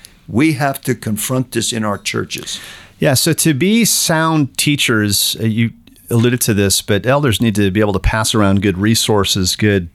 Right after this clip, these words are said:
Speaker 2: you know, sermons, links, uh, teachers.
Speaker 1: Go to great conferences.
Speaker 2: Go to conferences. And you, you bring up a very relevant contemporary issue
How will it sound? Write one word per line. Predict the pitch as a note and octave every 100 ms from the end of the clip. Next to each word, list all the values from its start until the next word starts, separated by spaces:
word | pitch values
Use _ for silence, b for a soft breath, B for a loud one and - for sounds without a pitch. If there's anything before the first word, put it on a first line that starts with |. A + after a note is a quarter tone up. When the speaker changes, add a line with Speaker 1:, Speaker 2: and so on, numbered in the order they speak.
| _
Speaker 2:
you | F#2+
know, | F2+ E2+ E2+ G2+
sermons, | - - A#2+ A2+ G#2+ G2
links, | G2+ G#2+ G#2+ G#2+ - - - -
uh, | F#2+
teachers. | F2+ B2 A2 - G2+ G2 - - -
Speaker 1:
Go | - B2+
to | C#3+
great | B2+ C#3+ C3+
conferences. | - B2+ C#3 - C#3+ - D3 C#3+ C3
Speaker 2:
Go | A2+
to |
conferences. | A#2 A#2 A2 G#2+ G#2 G#2 G2+ G2 - B B B B B B
And | B2 C3 C3+
you, | D3+
you | B2+ D3+
bring | B2 A#3
up | E4+ E4
a | B2 A2
very | D#2+ A2 D#3 A#3
relevant | E3+ B2 C3+ D3 B2 B2+ A2
contemporary | - B2 G#2+ - B2 A#2+ G#2+ G#2 G2 F#2+ F2+ - _
issue | - A#2 - G#2+ F#2 F2+ F2